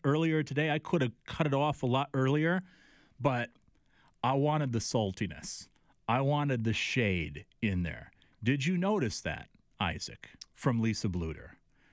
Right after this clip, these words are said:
That there was a little bit of a dig at people outside the Big Ten?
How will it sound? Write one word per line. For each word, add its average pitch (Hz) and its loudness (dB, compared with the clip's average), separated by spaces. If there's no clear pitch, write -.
That 117 0
there 147 4
was 151 2
a 147 2
little 147 4
bit 139 0
of 135 2
a 127 2
dig 120 0
at 113 0
people 147 0
outside 147 0
the 123 0
Big 98 -2
Ten? 76 -12